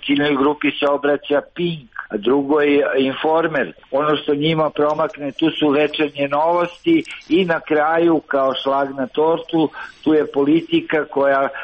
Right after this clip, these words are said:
zapravo reže takozvanu drugu Srbiju. Dakle, vi imate jedan spektar medija koji služe za obračunavanje sa drugim medijima.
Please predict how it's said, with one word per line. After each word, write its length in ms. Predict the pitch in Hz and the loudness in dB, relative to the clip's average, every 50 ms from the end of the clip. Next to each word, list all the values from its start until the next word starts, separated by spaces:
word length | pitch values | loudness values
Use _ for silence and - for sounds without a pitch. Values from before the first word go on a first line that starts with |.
| - - | -14 -16
zapravo 800 | - 110 110 127 131 127 127 - 147 151 147 143 143 135 131 127 | -12 -6 -4 -4 -4 -4 -2 -2 0 2 2 2 2 2 2 2
reže 460 | 120 127 131 135 139 139 127 - 135 123 | 2 2 2 2 2 0 0 0 -2 -2
takozvanu 800 | - 135 123 127 135 123 110 117 120 123 131 135 135 139 139 131 - | 0 -2 -2 0 0 -2 0 0 0 0 0 0 0 -2 -2 -2 0
drugu 360 | - 131 143 147 139 135 139 135 - | 0 2 2 2 2 0 -2 -2 0
Srbiju. 440 | - 156 147 147 143 143 139 120 98 - - - | -2 -2 -2 0 0 2 2 2 2 0 -2 -4
Dakle, 220 | 127 - 131 143 | -4 0 0 0
vi 200 | 147 160 185 196 | 2 2 2 2
imate 360 | 208 208 202 185 190 - 185 | 2 2 0 -2 -2 -2 0
jedan 400 | 165 165 180 196 190 196 175 165 - - - | 2 2 2 2 2 0 -2 -4 -10 -20 -20
spektar 720 | - - - 190 208 208 - - - - 190 170 151 131 - - - - - - | -10 -4 0 0 0 0 -4 -8 -6 -2 -2 0 0 -2 -4 -10 -16 -20 -18 -14
medija 720 | 120 131 139 147 165 180 190 180 160 165 190 185 180 165 | -12 -6 -2 0 2 2 2 0 0 2 2 4 4 2
koji 260 | 147 - - 143 139 131 - - | 0 -2 -4 -4 -4 -4 -4 -2
služe 440 | - 156 165 180 160 160 170 156 127 123 | 0 2 2 2 2 2 2 2 2 0
za 100 | 147 147 147 - | 0 0 0 0
obračunavanje 1040 | - 135 135 123 120 135 123 - - 127 127 127 127 143 170 202 208 196 185 170 156 - - | 0 -2 0 0 -2 -4 -6 -6 -8 -6 -4 -2 0 0 2 0 0 0 -2 -4 -6 -4 -2
sa 140 | - 156 160 156 - | 0 0 0 0 0
drugim 440 | 151 156 170 175 165 147 147 143 - - | 2 2 2 2 2 0 -2 -2 -2 -2
medijima. 760 | 143 143 139 135 135 123 135 135 120 110 98 92 82 82 | -2 0 2 2 2 2 2 2 2 2 0 -2 -4 -4